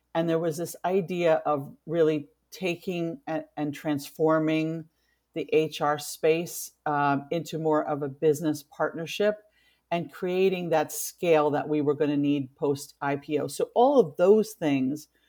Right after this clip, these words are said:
were translatable skills. And I, I think, and seeing beyond the idea that, that you had to have tech before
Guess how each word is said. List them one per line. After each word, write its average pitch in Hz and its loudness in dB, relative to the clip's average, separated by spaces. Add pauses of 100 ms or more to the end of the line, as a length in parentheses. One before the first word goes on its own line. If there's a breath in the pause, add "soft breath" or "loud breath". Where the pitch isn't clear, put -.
(140)
were 175 0
translatable 160 0
skills. - -4 (400 soft breath)
And 165 4 (120)
I, 175 2
I 170 4
think, 180 2 (680)
and 180 2
seeing 214 2
beyond 175 0
the 165 2
idea 147 2
that, 139 -2
that - -6
you 156 -4
had 147 0
to 147 -2
have 139 -4
tech - -4
before 143 -4